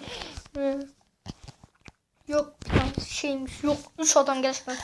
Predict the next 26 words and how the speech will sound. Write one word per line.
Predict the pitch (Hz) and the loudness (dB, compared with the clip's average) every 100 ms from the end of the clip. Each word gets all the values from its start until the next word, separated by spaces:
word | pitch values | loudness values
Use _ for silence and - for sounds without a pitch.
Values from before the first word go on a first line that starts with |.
| - - - - - 277 | -8 -8 -8 -8 -4 -2
Arkadaşlar, | 277 311 285 - | 4 6 6 6
üç | 302 302 | 6 10
adam | 311 294 277 | 10 10 10
buraya | 294 302 | 10 8
gelmiş. | 262 226 220 - - - _ - - | 8 0 -2 -8 -10 -16 _ -14 -8
Üç | 294 262 | -2 -2
adam. | 240 240 233 - _ _ _ _ - - _ _ _ - | 2 0 0 -12 _ _ _ _ -20 -20 _ _ _ -12
Üç | - | 2
adam | 311 330 262 - | 8 10 8 6
buraya | 302 339 | 8 8
gelmiş | 254 240 233 - | 8 2 0 0
ya. | 233 240 - _ _ 285 | 0 0 -4 _ _ 0
Ben | 285 277 | 2 4
bir, | 294 277 - - 254 | 4 4 0 -6 -10
bir | 240 339 | -2 2
eli | 349 320 294 | 2 4 2
atıp | 285 339 320 _ | 2 -2 -6 _
bırakırım | 294 294 311 294 | -4 -4 -4 -8
ben | 254 233 | -6 -8
aga. | 233 240 240 - - - - - - | -6 -6 -8 -10 -10 -6 -6 -6 0
Abi | 285 277 262 | 0 2 4
ben | 339 339 285 262 - | 4 4 -8 -10 2
öyle | 320 302 | 2 4
yaparım | 247 240 233 233 | 0 -2 -6 -4
valla. | 226 240 - - - - - - - - - - - - - - - - - - - - - - - - - - - - - - - - - - - - _ _ _ - _ _ _ _ - _ _ _ | -6 -2 0 2 0 -4 -2 0 0 -2 -6 -4 -6 -4 2 2 2 4 4 4 4 2 2 0 -4 0 4 4 4 -6 -8 -6 0 0 -2 -14 -16 -18 _ _ _ -20 _ _ _ _ -20 _ _ _
Adamlar | 247 262 262 | -16 -14 -14